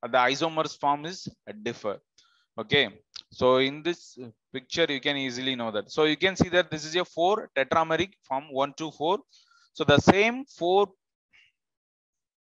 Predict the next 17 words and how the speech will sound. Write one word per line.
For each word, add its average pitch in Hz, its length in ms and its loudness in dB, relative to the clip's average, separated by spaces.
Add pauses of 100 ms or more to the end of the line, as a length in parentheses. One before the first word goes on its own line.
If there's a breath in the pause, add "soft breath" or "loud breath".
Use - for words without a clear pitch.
(280)
uh, 117 280 -2
tetrameric 165 640 -2
form, 151 340 -2 (680)
it's 143 260 -10
made 165 300 0
up 214 160 2
of 180 220 6 (440)
H. 170 260 0 (260)
So 156 160 -2
we 147 120 -4
have 175 180 0 (200)
previously, 170 380 -6
we 160 80 -6
know 156 140 -6
that 170 160 2 (180)
the, 139 140 2
uh, 123 280 2